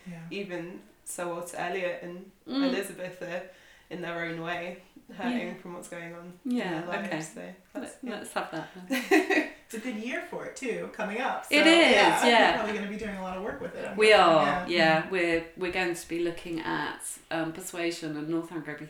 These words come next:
Speaker 3: together, pulling out
Speaker 1: Mm.
Speaker 3: themes that are common to both of them.
Speaker 1: Okay.
Speaker 3: And looking, first of all, at, um, friends and families in both the novels, and then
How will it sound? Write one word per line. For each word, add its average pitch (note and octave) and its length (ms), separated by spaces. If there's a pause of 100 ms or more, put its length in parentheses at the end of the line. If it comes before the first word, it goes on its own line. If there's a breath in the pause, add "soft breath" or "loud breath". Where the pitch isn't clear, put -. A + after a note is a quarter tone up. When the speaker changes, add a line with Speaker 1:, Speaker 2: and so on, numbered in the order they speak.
Speaker 3:
together, F3 720 (100)
pulling D#3+ 400
out D#3 300
Speaker 1:
Mm. - 40 (120)
Speaker 3:
themes E3 400
that - 160
are D#3+ 40
common D3 320
to - 120
both D#3 280
of D#3 140
them. C#3 240 (400 soft breath)
Speaker 1:
Okay. F#3 160 (160)
Speaker 3:
And D3+ 540
looking, C#3 640 (100)
first - 380
of D3 80
all, C3 240
at, - 180 (240)
um, - 340
friends D#3 600
and C3 240
families D#3+ 600
in D#3+ 200
both E3 280
the F3+ 60
novels, F3 520
and F3 160
then E3 320